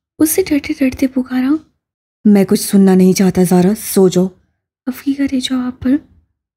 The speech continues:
Speaker 1: सारा को शर्मिंदगी हुई, वो कितना कुछ गलत बोल गई थी गुस्से में।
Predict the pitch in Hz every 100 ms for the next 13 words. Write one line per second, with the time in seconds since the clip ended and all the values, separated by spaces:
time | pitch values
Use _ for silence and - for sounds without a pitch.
0 | _ - - 269 262 262 262 269 262 247
1 | - 254 262 311 _ _ - 254 262 -
2 | 262 262 277 - 254 254 - 247 247 254
3 | 262 262 254 - 254 285